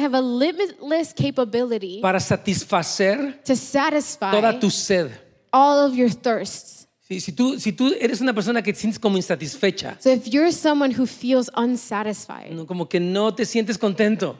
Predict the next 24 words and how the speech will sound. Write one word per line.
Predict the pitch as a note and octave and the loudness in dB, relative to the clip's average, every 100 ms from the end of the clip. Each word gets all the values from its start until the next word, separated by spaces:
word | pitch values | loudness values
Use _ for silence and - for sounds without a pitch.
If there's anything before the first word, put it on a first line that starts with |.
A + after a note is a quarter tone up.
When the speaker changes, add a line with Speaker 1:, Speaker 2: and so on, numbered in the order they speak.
| - | -4
Speaker 1:
like | A#3 | -2
you're | A#3 A#3+ | 0 0
not | A#3+ A#3 B3 | 0 0 -2
happy, | A#3+ - A#3 A#3 G#3+ F#3 A3+ _ | -4 -8 -10 -8 -10 -10 -16 _
Speaker 2:
juegas | G3+ G#3 F3+ | 0 2 0
videojuegos | F#3+ F#3 F3+ F#3+ G#3+ G#3 G3 G3 F#3+ | 0 0 2 2 4 4 2 2 0
Speaker 1:
you | A#3 | -2
play | B3+ C4 | 2 2
video | B3+ C4 C4 B3 | 2 2 4 2
games, | A3 A3 G#3 G3+ G3+ | 4 0 0 -6 -10
Speaker 2:
y, | F3 F3+ E3+ | -8 -8 -10
y | D#3 | -2
ter-, | F3 D#3+ F#3+ | 0 0 -2
y | F3 F3 | -2 -2
de | C#3+ E3+ | 0 0
momento | F3 A3+ A#3+ | 2 2 0
estás | G3 A#3 - | 0 -2 2
todo | A#3 | 2
emocionado, | A#3 G#3 - G3 G3+ | 4 2 0 0 2
pero | G3 | 0
terminas | D3+ E3+ F#3+ G#3+ G3+ | 0 -2 0 0 -2
y | E3 | -4
te | E3 | -8
sientes | E3+ F#3+ A3+ - | -8 -10 -10 -14